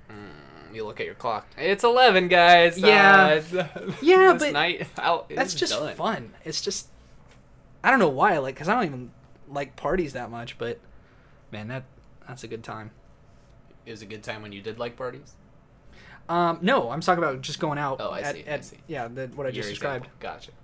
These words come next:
Speaker 2: Yeah, yeah. Um, hey, describe <laughs> your Tinder experiences.
Speaker 1: Oh, no.
Speaker 2: <laughs> If you want
Speaker 1: Great segue.
Speaker 2: Great segue.
Speaker 1: <laughs>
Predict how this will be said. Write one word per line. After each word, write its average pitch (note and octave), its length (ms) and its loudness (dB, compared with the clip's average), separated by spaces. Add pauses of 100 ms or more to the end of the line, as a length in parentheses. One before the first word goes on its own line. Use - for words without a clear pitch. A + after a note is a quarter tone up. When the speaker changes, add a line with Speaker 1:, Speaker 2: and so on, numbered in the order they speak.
Speaker 2:
Yeah, G2+ 160 -18 (1120)
yeah. D#3 300 -2
Um, D3 180 -10 (1120)
hey, C3 280 -4 (640)
describe E3+ 680 -2 (380)
<laughs> - 380 -20
your E3+ 140 -6
Tinder F3+ 420 2
experiences. C3+ 880 -6
Speaker 1:
Oh, B2+ 40 -12
no. C3 340 -6 (300)
Speaker 2:
<laughs> - 320 -14
If G3 180 2
you G#3 140 4
want G3+ 140 4
Speaker 1:
Great D#3 140 2
segue. C3+ 680 -2 (360)
Speaker 2:
Great G3 260 6
segue. F#3 600 0 (540)
Speaker 1:
<laughs> - 400 -20